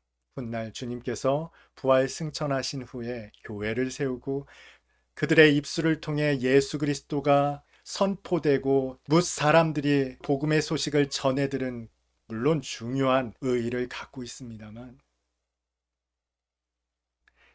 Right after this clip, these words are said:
제자들의 존재 목적이 오늘 이 짧은 한 말씀 속에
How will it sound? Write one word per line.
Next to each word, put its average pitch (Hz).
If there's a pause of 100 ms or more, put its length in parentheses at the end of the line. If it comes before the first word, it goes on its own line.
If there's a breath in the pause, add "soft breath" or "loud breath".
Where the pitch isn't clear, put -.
제자들의 139
존재 139
목적이 123 (280)
오늘 135
이 131 (100)
짧은 147
한 185
말씀 147
속에 123